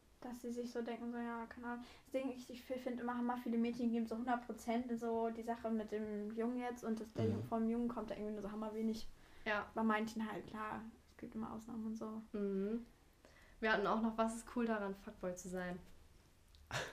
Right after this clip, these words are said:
Speaker 3: Das geht
Speaker 2: Äh,
Speaker 3: an dich.
Speaker 2: gute Frage. Ich denke mal, dass das dann eher so vor den Jungs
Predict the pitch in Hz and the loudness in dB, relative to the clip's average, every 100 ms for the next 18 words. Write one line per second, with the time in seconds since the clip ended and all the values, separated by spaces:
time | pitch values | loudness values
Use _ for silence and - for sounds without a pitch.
0 | - 285 277 262 247 220 202 233 226 233 | -4 -2 0 0 0 0 8 10 10 10
1 | 208 208 208 208 107 101 113 113 95 90 | 10 10 8 6 4 8 10 10 6 2
2 | 92 101 101 95 87 85 87 - - 87 | 2 2 2 0 0 -2 -4 -8 -6 -4
3 | 85 85 90 87 87 87 82 90 95 - | -2 -4 -6 -4 -2 -2 -2 -2 -2 -4